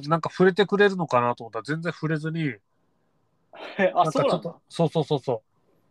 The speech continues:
Speaker 1: 「いや、俺福岡から来て十三万で夜行バスのどうのこうの」みたいなこと言ってて。で、
Speaker 2: あ、
Speaker 1: その後も、
Speaker 2: 確かになんか、お、来てるね。
Speaker 1: 別に、そうそう、フィードバックもなく。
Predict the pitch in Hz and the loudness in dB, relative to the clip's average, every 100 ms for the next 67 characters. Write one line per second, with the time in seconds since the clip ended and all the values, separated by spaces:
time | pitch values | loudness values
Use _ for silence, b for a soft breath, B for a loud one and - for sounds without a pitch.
0 | - 139 127 156 - - 220 196 185 180 | -4 0 2 0 -2 0 2 2 -2 -2
1 | 170 - 143 160 180 165 196 185 180 180 | -2 -2 -4 0 0 2 -2 -2 -8 -8
2 | 165 151 151 160 - _ _ _ _ 196 | -8 -10 -10 -12 -18 _ _ _ _ -8
3 | 147 139 127 135 - 190 185 175 180 139 | 0 2 4 4 6 6 6 2 -2 0
4 | 151 175 180 180 180 170 160 139 135 127 | 0 0 -2 -2 -4 -2 -4 -4 -4 -2
5 | 123 117 110 - - 117 107 - _ _ | -4 -8 -10 -8 0 2 2 -2 _ _
6 | - - - _ _ _ _ _ _ _ | -14 -14 -14 _ _ _ _ _ _ _
7 | _ _ _ 165 - 202 214 - 151 131 | _ _ _ -8 -2 2 2 0 -2 -2
8 | 156 117 - _ _ _ _ _ _ _ | -4 -8 -12 _ _ _ _ _ _ _
9 | _ - 156 - 208 151 143 - - _ | _ -12 -12 -4 -2 -2 0 -2 -4 _
10 | - 156 143 143 123 170 175 180 175 - | -6 0 0 0 -2 0 2 4 2 0
11 | 139 117 120 - 120 110 98 | -6 -2 -2 -2 -4 -4 -6